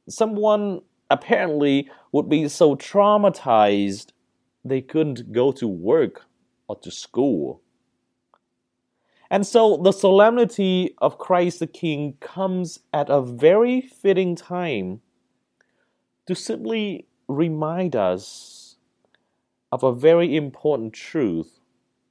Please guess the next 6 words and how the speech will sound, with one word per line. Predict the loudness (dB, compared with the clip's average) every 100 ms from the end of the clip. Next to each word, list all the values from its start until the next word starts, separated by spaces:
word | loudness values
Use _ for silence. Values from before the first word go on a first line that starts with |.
| _ _ _ _ _ _ _ _ _ _
that | -10 -10
Jesus | -6 -4 -4 -6 -10
Christ | -10 -4 -2 -2 -6 -16 -20 _ _ _ _ _ _ -12
is | -8 -4 -4 -6 -8 -14 _ _ _ _ -14
our | -10 -8 -8 -10
King. | -14 -14 -12 -14 -18